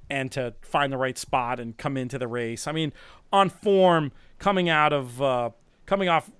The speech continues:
running at Goodwood, one of those big meetings. I mean, you look at the, you look at the courses where this horse has been running, uh, Goodwood and Newmarket.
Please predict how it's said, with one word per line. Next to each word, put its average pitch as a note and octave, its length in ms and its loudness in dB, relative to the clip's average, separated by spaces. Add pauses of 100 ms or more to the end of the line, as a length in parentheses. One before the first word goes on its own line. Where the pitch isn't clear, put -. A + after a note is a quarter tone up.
(120)
running E3 340 2
at C#3 140 -6
Goodwood, C#3 440 0
one C#3+ 200 -2
of C#3 80 -2
those C3+ 160 -2
big B2+ 220 -4
meetings. C3 280 -4
I C#3+ 40 -6
mean, E3+ 80 -2
you E3+ 100 0
look F#3 160 -2
at E3+ 100 -6
the, C3+ 200 -2 (360)
you E3 120 2
look G3+ 160 4
at - 80 -2
the D#3 60 -10
courses D#3 800 0 (280)
where D3 200 -6
this C#3 200 -6
horse D3+ 240 -4
has C#3 80 -10
been C3+ 160 -6
running, C3 420 -2 (380)
uh, A#2+ 120 -12
Goodwood C#3 440 -2
and C3 120 -6
Newmarket. B2+ 640 -4